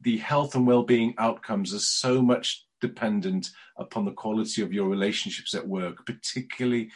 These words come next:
the relationship between the manager, the leader, and those that report to them or work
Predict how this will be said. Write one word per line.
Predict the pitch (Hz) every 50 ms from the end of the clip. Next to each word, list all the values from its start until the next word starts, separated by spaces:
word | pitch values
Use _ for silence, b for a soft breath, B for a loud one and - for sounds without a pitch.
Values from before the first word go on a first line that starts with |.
| B B B
the | B 110
relationship | 107 107 107 107 110 110 - - 110 95 - - 98 95
between | 110 107 - - 107 104 101 98 95
the | 101
manager, | 95 98 101 101 101 101 98 85 - 101 101 101 - - B B B B B B B B
the | - 98
leader, | 92 92 98 98 98 95 101 107 110 - - _ B B B B B B B B B _ _ _ -
and | 92 92 95 98 90
those | 82 104 98 98 101 92 82
that | - 101 98 - - -
report | 101 101 92 - - 113 104 101 - - -
to | - 120 117 107
them | 90 90 82 82 - - _ _ -
or | 92 90 90 87
work | 85 95 104 101 92